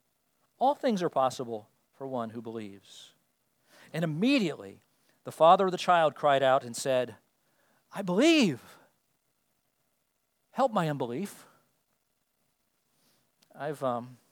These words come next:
I've often thought that this is the most honest prayer in Scripture. Uh,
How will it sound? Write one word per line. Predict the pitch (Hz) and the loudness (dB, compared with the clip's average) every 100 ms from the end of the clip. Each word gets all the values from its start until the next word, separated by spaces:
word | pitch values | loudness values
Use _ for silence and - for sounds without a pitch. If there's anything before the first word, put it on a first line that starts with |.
| _ _ _ _ _ _ _ _ _ - | _ _ _ _ _ _ _ _ _ 0
I've | 143 | 4
often | 170 175 | 4 4
thought | 156 143 | 2 2
that | 147 | 2
this | 160 156 | -6 -6
is | 147 123 - - - _ _ _ _ _ _ _ _ _ _ _ _ _ _ _ _ _ _ | -6 -8 -8 -10 -14 _ _ _ _ _ _ _ _ _ _ _ _ _ _ _ _ _ _
the | 165 | 2
most | 175 - | 2 4
honest | 175 160 147 - | 2 0 -2 -2
prayer | 160 139 | 0 0
in | 123 | -2
Scripture. | - 117 - 87 _ _ _ _ _ _ _ _ _ _ _ _ _ _ _ _ _ _ _ _ _ _ _ | -8 -8 -12 -20 _ _ _ _ _ _ _ _ _ _ _ _ _ _ _ _ _ _ _ _ _ _ _
Uh, | - | -16